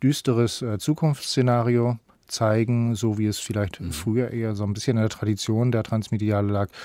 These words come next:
Speaker 1: sondern eben auch noch dieses Spielerische bewahren.
Speaker 2: Ever Elusive, immer schwer fassbar, das ist der Titel der diesjährigen Transmediale. Was sagt denn dieses Motto über das Selbstverständnis der Festivalmacher aus?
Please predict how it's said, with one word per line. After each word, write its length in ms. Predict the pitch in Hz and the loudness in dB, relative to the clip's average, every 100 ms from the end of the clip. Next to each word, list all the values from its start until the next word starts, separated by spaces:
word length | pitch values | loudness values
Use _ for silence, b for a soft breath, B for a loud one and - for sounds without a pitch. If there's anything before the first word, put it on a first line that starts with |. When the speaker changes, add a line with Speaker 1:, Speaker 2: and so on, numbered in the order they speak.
| B | B
Speaker 1:
sondern 280 | - 107 110 | -2 0 0
eben 260 | 117 110 120 | 2 2 2
auch 200 | 107 107 | 0 0
noch 100 | 98 | -2
dieses 240 | 95 98 | -4 -4
Spielerische 640 | - - 110 113 101 - | -6 0 4 4 2 -2
bewahren. 600 | 95 90 92 90 85 80 - - | 0 0 0 0 -4 -8 -10 -4
Speaker 2:
Ever 420 | 95 98 90 82 | -2 0 -4 -6
Elusive, 680 | 101 95 90 - 98 131 - | -4 -4 -2 0 0 0 -2
immer 260 | - 107 98 | 2 4 4
schwer 360 | - 87 95 101 | 2 0 0 0
fassbar, 580 | - 90 - - 98 | -4 -4 -4 -2 -2
das 140 | 98 92 | -2 -4
ist 100 | 98 | -6
der 100 | 82 | -6
Titel 260 | - 120 | -6 -2
der 120 | 113 101 | -2 -2
diesjährigen 520 | 113 - 104 101 98 | -4 -4 -4 -2 -2
Transmediale. 800 | - 101 - 92 90 87 101 113 B B B | -2 -4 -2 -4 -4 0 0 0 B B B
Was 200 | - 104 | 0 2
sagt 260 | 117 113 - | 2 0 2
denn 200 | 107 104 | 4 4
dieses 320 | 107 104 - | 2 -2 0
Motto 300 | 95 117 120 | 0 2 0
über 100 | 104 | 0
das 180 | 101 95 | 0 2
Selbstverständnis 1000 | 101 104 - 95 - 98 92 - 98 - | 4 2 2 0 0 0 0 -2 -4 -2
der 160 | 87 80 | -6 -6
Festivalmacher 760 | 82 - 78 80 78 - - | -8 -6 -6 -4 -4 -6 -8
aus? 400 | 117 - - | -10 -14 -18